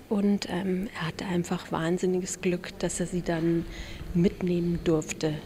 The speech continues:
nach Deutschland. Und die Ägypter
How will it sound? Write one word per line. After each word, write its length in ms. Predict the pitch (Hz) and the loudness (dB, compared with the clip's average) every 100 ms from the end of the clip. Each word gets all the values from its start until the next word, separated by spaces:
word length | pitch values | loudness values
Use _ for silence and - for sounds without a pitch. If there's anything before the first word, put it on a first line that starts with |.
| - | -6
nach 220 | 165 156 | -4 -4
Deutschland. 920 | - 143 147 - - 147 156 - - - | 0 0 2 0 0 -2 -2 -4 -6 -6
Und 320 | - 175 170 - - - - - - | 2 4 4 0 -6 -8 -10 -6 -2
die 120 | 226 | 0
Ägypter 520 | 175 208 - 196 180 | 2 2 2 2 2